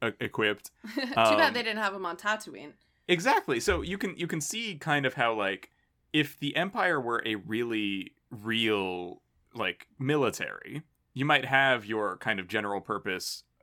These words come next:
Speaker 1: like, infantry, which is, like, the stormtroopers in white, right?
Speaker 2: Uh-huh.
Speaker 1: And you can see how that's not always well equipped to handle every situation, because on Tatooine, those stormtroopers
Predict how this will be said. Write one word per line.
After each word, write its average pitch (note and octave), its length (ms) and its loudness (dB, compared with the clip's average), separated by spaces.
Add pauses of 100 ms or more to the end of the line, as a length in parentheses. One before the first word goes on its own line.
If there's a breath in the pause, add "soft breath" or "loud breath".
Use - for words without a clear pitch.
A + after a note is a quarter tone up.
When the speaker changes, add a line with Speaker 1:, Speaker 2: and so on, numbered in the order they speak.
Speaker 1:
like, F#2 260 -2
infantry, G#2+ 720 -4
which F#2+ 320 -6
is, G#2+ 280 -4
like, G2+ 300 -2
the F#2+ 140 -4
stormtroopers F#2 640 -6
in F#2+ 120 -10
white, E2 320 -4 (180)
right? G#2 300 0 (360 soft breath)
Speaker 2:
Uh-huh. G#3 240 -8
Speaker 1:
And A#2+ 540 2
you C#3+ 180 0
can D3 160 -4
see A3 280 -4
how E3+ 140 -2
that's A#2+ 220 -2
not A2 240 2
always G2+ 640 0 (600)
well A#2+ 460 2
equipped A#2 540 -4
to G2+ 100 -8
handle G#2+ 520 -2
every G2+ 340 -4
situation, A#2 760 -4
because G#2 540 -4 (500)
on E3 280 4
Tatooine, G#2 880 -4 (140)
those B2 280 -2
stormtroopers G#2 840 -6